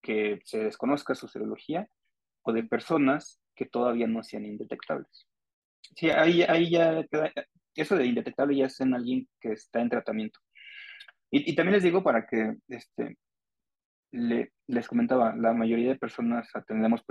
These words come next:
atendemos, este, gente que vive con V I H, pero mientras estén indetectables no hay riesgo de nada. Se pu-, eh, prácticamente una punción de alguien que está indetectable no, no sucede nada, no hay transmisión absolutamente de nada.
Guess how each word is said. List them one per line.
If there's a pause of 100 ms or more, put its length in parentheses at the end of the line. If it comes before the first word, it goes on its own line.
(260)
atendemos, (100)
este,
gente
que
vive
con
V
I
H, (1160)
pero
mientras
estén
indetectables
no
hay
riesgo
de
nada. (400)
Se
pu-, (100)
eh, (140)
prácticamente
una
punción
de
alguien
que
está
indetectable
no, (240)
no
sucede
nada,
no
hay
transmisión
absolutamente
de
nada.